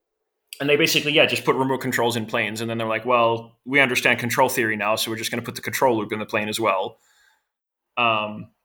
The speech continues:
yeah, U A Vs have been around, around, around for a long time. Um, but, but what I'm talking about is, like, manipulation tasks, right? So this, this is why, this is why, like, iPhone assembly is still not automated. The, like, any, anytime there's a flexible component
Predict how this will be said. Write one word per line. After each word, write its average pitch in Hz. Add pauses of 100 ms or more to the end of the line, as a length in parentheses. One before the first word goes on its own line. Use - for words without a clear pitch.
(140)
yeah, 135
U 180
A 208
Vs 196
have 175
been 165
around, 131
around, 120
around 117
for 117
a 110
long 110
time. 107 (160)
Um, 123 (100)
but, 147
but 170
what 196
I'm 208
talking 190
about 165
is, 127
like, 117
manipulation 123
tasks, -
right? 120
So 131 (840)
this, - (580)
this 170
is 175
why, 147 (120)
this 139
is 165
why, 151
like, 127 (100)
iPhone 127
assembly 120
is 117
still 135
not 113
automated. 131 (840)
The, 143 (220)
like, 151
any, 220
anytime 180
there's 160
a 127
flexible 127
component 117